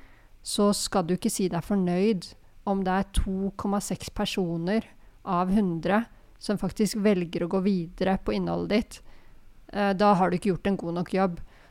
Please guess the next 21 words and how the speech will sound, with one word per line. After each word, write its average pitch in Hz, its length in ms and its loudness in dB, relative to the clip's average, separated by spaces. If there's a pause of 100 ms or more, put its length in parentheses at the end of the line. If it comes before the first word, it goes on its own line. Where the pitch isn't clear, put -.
Så 202 160 -4
forhåpentligvis 214 960 4
i - 80 4
løpet 180 340 -2
av 190 760 2
denne 190 200 0
episoden 190 400 0
her, 247 220 8
så 220 180 -2
kan 208 140 0
vi 214 100 4
snakke 196 720 -2 (680)
en 220 140 4
del 185 240 4
om 202 140 6
hva 170 360 4
som 208 240 2
gjør 175 280 2
en 196 120 0
e-post - 480 -4
god, 277 320 8